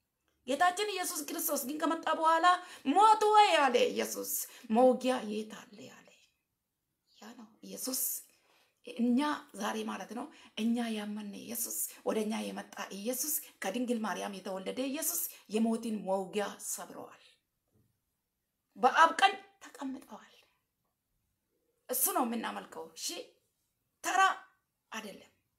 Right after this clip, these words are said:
እና ዝም ብለህ የሆነ ሃይማኖት ቤት ገብተን የምንወጣ አይደለም።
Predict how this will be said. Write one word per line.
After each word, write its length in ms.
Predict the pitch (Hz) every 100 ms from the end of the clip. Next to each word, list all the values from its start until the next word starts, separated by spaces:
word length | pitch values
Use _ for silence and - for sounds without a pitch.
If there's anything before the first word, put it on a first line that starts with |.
| _ _ _ _ _ _ _ _ _ _ _ _ -
እና 120 | 277 403 - -
ዝም 200 | - 427
ብለህ 260 | 415 392 349 - -
የሆነ 280 | 269 359 370 359 339 -
ሃይማኖት 500 | 302 330 320 330 277
ቤት 220 | 269 339 262
ገብተን 360 | 320 320 330
የምንወጣ 400 | 320 330 330 339 330 349
አይደለም። 540 | 349 370 415 415 440